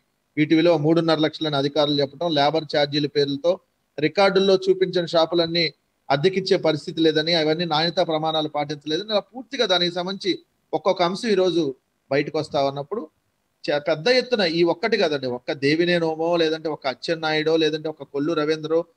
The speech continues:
లేదంటే ఒక జేసీ దివాకర్ రెడ్డో కాదు, ఆ రోజు ఉన్నటువంటి క్యాబినెట్ లో ఉన్న ప్రతి ఒక్క మంత్రి అవినీతికి పాల్పడ్డారనేది అందరికీ తెలిసినటువంటి విషయం. దానికి సంబంధించి ఈ రోజు పూర్తిగా విచారణకు వస్తాయి. ఇంకా మీరు అన్నట్టుగా దేవినేని ఉమా గురించి ఇంకా చాలా చెప్పాలి మనం.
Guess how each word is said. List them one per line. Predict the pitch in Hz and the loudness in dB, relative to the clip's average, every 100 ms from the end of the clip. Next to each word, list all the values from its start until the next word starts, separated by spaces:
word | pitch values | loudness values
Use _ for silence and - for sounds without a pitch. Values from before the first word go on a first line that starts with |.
| _ - | _ -2
లేదంటే | 165 185 185 | 2 2 4
ఒక | 190 180 | 4 4
జేసీ | 165 151 170 185 | 2 0 0 -2
దివాకర్ | 170 165 165 151 | 0 0 -2 -4
రెడ్డో | 143 131 | -4 -4
కాదు, | 123 123 _ _ _ _ - | -6 -12 _ _ _ _ -4
ఆ | 139 151 | 2 2
రోజు | 156 220 247 | 4 2 0
ఉన్నటువంటి | 233 214 214 208 185 | 0 0 0 0 0
క్యాబినెట్ | 190 170 160 180 185 185 | 0 2 2 2 -2 0
లో | 175 | 0
ఉన్న | 165 165 | 2 -4
ప్రతి | 147 - 156 156 | -6 -2 -4 -2
ఒక్క | 190 185 - | -2 -2 -4
మంత్రి | 165 147 160 175 - 185 - _ _ _ - | -8 -6 -8 -6 0 0 -2 _ _ _ -2
అవినీతికి | 147 190 208 202 185 | 0 2 2 2 0
పాల్పడ్డారనేది | 185 156 156 156 147 147 147 156 190 277 277 _ _ _ _ | 2 2 2 -2 0 -2 -2 -4 -4 -4 -6 _ _ _ _
అందరికీ | 117 139 165 156 165 | -10 -4 -2 -2 -2
తెలిసినటువంటి | 160 139 143 151 151 147 143 | -2 -4 -4 -6 -4 -6 -8
విషయం. | 143 208 233 | -8 -8 -4
దానికి | 165 147 143 | -4 -4 -6
సంబంధించి | 151 160 175 170 | -8 -8 -6 -2
ఈ | |
రోజు | 160 | 0
పూర్తిగా | 165 160 160 160 | -2 -6 -6 -4
విచారణకు | 143 143 156 151 156 | -4 -2 -2 -2 -6
వస్తాయి. | 147 - 226 - _ _ - | -10 -6 -6 -8 _ _ -10
ఇంకా | 170 | -2
మీరు | 185 180 | 0 2
అన్నట్టుగా | 175 202 202 | 2 2 0
దేవినేని | 208 160 196 202 202 | 2 4 4 4 0
ఉమా | 190 190 | 0 0
గురించి | 180 185 190 | -2 -4 -6
ఇంకా | 185 180 | -8 0
చాలా | 185 208 | 2 4
చెప్పాలి | 185 - 139 | 2 -2 -4
మనం. | 127 120 | -8 -16